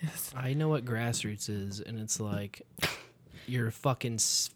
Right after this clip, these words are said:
Speaker 2: seven people sitting in hard plastic chairs at the library, and you have a wordpress dot com site. That's what being grassroots is.
Speaker 1: Yeah, and you're trying to budget, like, three hundred dollars and get advertisements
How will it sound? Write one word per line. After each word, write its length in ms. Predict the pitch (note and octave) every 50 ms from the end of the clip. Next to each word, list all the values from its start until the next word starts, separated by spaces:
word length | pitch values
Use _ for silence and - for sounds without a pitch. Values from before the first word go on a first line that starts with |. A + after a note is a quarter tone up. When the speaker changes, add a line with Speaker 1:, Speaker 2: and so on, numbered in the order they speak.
| -
Speaker 2:
seven 500 | - - - - B2+ B2+ C3+ C#3+ D3 C#3
people 400 | - - C3 C3 B2+ - A#2+ A#2+
sitting 360 | A#2 - - C3 A#2+ A#2+ A#2+
in 140 | A#2+ A#2 A2+
hard 400 | G#2+ - - B2 B2 B2 B2 A#2+
plastic 460 | - - B2+ B2 A#2+ - - B2+ A2
chairs 340 | - - - C3 B2 B2 A#2
at 140 | A#2 A2 -
the 80 | A#2 A2+
library, 1120 | G#2+ G#2+ A2 A2 A2+ A2+ A#2+ A#2+ A#2+ A#2 - A2 A2 G#2+ G#2+ G#2 G#2 G#2 G#2+ G#2+ G#2+ - - -
and 100 | A2 G#2
you 60 | G#2
have 140 | G#2 G#2 G#2+
a 40 |
wordpress 720 | G#2 G#2 A2 A2 A2+ A2+ A2+ - - A2 G#2 G2 - - -
dot 260 | - G#2+ G#2+ G#2 -
com 300 | - - A2 G#2+ G#2 G2+
site. 400 | - - - F#2+ F#2+ F#2+ F2 - - - - -
That's 260 | - A2+ A2+ A2+ - -
what 260 | C#3 - - B2 A#2
being 320 | B2 B2 B2 B2 A#2 A2+
grassroots 760 | A2 - A#2 A#2 A#2 A#2 A#2 - - - A2+ G#2 G2+ - -
is. 400 | G#2+ G#2 G#2 G#2 G#2+ G#2 - - -
Speaker 1:
Yeah, 200 | A3 A3+ A3 G3+
and 120 | G3 G#3
you're 80 | G#3 G3+
trying 300 | - A#3 G#3 G3+ G#3 G3+
to 80 | G3
budget, 440 | F3 - F3 F3 F3 F3 F3+ E3+ -
like, 220 | - D#3+ D#3+ - - _ _ - - _ -
three 200 | - F#3+ F#3+ G3
hundred 340 | G3 F#3+ F#3 F3+ F3 E3+ E3
dollars 420 | F3 E3+ E3+ E3+ E3 E3 E3 E3
and 140 | E3+ E3 D#3
get 160 | E3+ E3+ -
advertisements 1000 | - E3 E3 D#3+ D#3+ D#3 D3+ - D#3+ D#3+ D#3+ D#3+ D#3 D3+ D3+ D3+ - - -